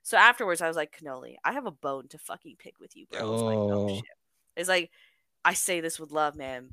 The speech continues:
Speaker 1: but you need to, you need to get your fucking shit together with these."
Speaker 2: <laughs>
Speaker 1: Um, like, we had a whole guest who it was his first time on the channel,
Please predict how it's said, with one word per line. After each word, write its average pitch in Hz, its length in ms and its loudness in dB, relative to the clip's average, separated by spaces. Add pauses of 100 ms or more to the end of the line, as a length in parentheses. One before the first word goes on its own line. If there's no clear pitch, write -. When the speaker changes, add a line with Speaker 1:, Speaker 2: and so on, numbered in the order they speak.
Speaker 1:
but 151 140 -6
you 165 200 -14
need 185 180 -12
to, 160 100 -10 (340)
you 175 160 -12
need 185 40 -10
to 165 60 -14
get 160 180 0
your 139 100 -12
fucking 147 400 -2
shit - 300 -4
together 127 460 -4
with 139 120 -4
these." 131 480 4
Speaker 2:
<laughs> - 40 0 (320)
Speaker 1:
Um, 156 400 10
like, 175 220 0
we 214 200 -4
had 190 380 8
a 147 60 0
whole 180 380 -4
guest 165 500 2
who 180 160 -8
it 156 100 -2
was 156 140 -4
his 151 180 -4 (220)
first 196 380 2
time 165 480 -2
on 156 180 -2
the 156 60 -10
channel, 175 640 -6